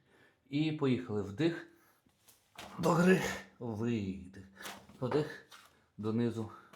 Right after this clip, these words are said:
Видих. Вдих. Догори. Видих. Вдих. Донизу. Видих. Вдих.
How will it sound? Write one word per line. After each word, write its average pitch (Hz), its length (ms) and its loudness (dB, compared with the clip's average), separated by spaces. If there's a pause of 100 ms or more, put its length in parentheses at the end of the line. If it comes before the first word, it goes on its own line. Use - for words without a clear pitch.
(100)
Видих. 95 920 -4 (500)
Вдих. 147 480 -2 (920)
Догори. 151 400 6 (400)
Видих. 104 640 -6 (1300)
Вдих. 147 580 -2
Донизу. 113 540 -2 (640)
Видих. 92 1040 -4 (480)
Вдих. 113 360 -2